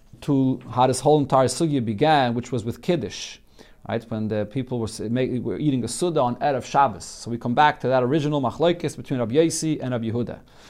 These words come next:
So we learned in the Braisa, Bnei Chabura Sha'ayim Subin, a group of people that were sitting together Friday afternoon in a Suda. The Kiddush Aleim Hayom, and it, it became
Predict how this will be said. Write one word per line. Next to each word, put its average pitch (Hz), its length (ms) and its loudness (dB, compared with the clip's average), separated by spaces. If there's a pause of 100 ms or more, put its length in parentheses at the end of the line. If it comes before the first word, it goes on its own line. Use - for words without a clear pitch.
(260)
So - 140 -6
we 139 80 2
learned 170 140 4
in 175 40 -4
the 170 100 6
Braisa, 156 600 6
Bnei 156 360 2
Chabura 156 460 4
Sha'ayim 151 480 4
Subin, 156 500 0
a 127 60 0
group 151 240 0
of 143 140 0
people 156 260 0
that 147 80 4
were 135 80 -2
sitting 151 300 0
together 143 320 2
Friday 147 400 4
afternoon 151 420 0
in 151 100 0
a 143 40 -2
Suda. 135 380 -2 (500)
The - 80 -8
Kiddush 165 340 4
Aleim 151 360 4
Hayom, 151 760 0 (120)
and 117 280 -2
it, 117 240 0
it 117 220 -6
became 151 600 -2